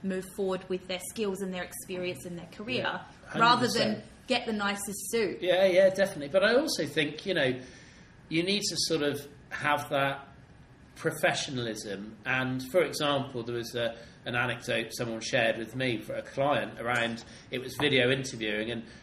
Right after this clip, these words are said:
Speaker 2: and the person who was a male candidate was there eating an apple in an interview, sort of chomping on it. And I thought, well, if you were in the office environment, I personally, I wouldn't, if I was going for an interview,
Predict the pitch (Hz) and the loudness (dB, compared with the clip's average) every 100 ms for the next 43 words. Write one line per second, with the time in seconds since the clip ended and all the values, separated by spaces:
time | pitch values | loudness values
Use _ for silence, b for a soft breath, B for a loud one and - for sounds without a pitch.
0 | B 123 135 - 160 156 - 120 120 113 | B -4 -4 2 2 4 0 -2 -2 -4
1 | 120 113 147 131 110 117 110 110 110 139 | -6 0 2 2 0 -4 -6 -2 -4 -4
2 | 147 147 160 160 165 165 214 - 117 - | 2 2 2 -2 -2 2 2 2 -4 -6
3 | B B 123 123 123 113 - 110 113 113 | B B -4 -2 -2 -2 -6 -2 0 -2
4 | 147 - 190 185 - 120 110 113 139 131 | -8 2 2 2 -6 -6 -4 -2 -4 -6
5 | B B B 160 208 214 208 220 254 254 | B B B -6 -4 -2 -2 -4 -2 0
6 | 240 240 226 220 170 - 123 110 113 - | 2 2 0 -2 -4 -6 -4 -2 -2 -2
7 | 175 185 - - 190 202 - 220 220 190 | 2 0 0 0 2 4 0 -2 0 2
8 | 175 175 170 170 165 175 165 165 165 170 | 2 -2 -6 -4 -2 -2 -4 -4 -6 -6
9 | 175 185 | -2 -2